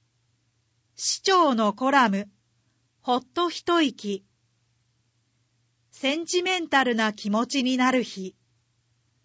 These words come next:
豊橋市長の長坂です。今月の野菜は大葉です。さて、今月、四十三歳になります。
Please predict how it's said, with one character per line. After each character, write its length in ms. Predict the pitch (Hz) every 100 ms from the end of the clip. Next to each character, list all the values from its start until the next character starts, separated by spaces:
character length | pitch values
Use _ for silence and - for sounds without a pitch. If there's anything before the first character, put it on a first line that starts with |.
| _ _ _ _ _ _ _ -
豊 240 | 254 311
橋 200 | 339 320
市 140 | 330 -
長 260 | 311 269
の 140 | 226 220
長 300 | 190 190 240
坂 280 | 277 262 247
で 140 | 240
す。 180 | 233 - _ _ _ _ _ _ _
今 240 | - 277 330
月 260 | 349 339
の 160 | 320 311
野 160 | 285 269
菜 300 | 285 269 254
は 240 | 247 247 _ _ _ 226
大 280 | 277 311
葉 180 | 294 277
で 160 | 247 247
す。 220 | - - _ _ _ _ _ _ _ _ _ _ _ _ _
さ 200 | _ 277
て、 300 | 285 226 220 _ _ _
今 260 | 240 277
月、 460 | 277 269 - 240 233 _ _ _ -
四 280 | 240 339 349
十 220 | 247 240
三 300 | 233 294 320
歳 280 | - 269 226
に 120 | 214
な 120 | 202
り 140 | 190 190
ま 160 | 190
す。 180 | - -